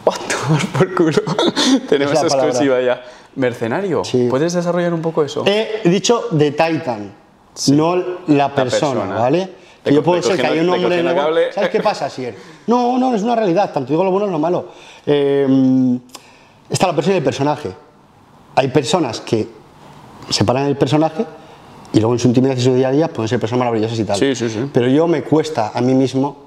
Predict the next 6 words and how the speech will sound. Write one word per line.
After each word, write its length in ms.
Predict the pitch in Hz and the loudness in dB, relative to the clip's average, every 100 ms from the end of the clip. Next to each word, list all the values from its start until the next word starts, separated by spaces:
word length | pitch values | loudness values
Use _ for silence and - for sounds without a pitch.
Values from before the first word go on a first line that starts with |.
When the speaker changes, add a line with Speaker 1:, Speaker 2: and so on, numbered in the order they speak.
| - - - - | -20 -20 -20 -8
Speaker 2:
separarme, 680 | - 131 107 113 117 104 98 | -2 0 2 0 0 -2 0
¿vale? 180 | 107 127 | 0 2
Porque 360 | 113 98 107 | 0 0 2
yo, 260 | 110 139 160 - - - - - - | 2 2 -2 -10 -18 -20 -20 -20 -4
para 200 | - 127 135 | 0 0 2
mí, 420 | 175 214 214 | 0 0 -6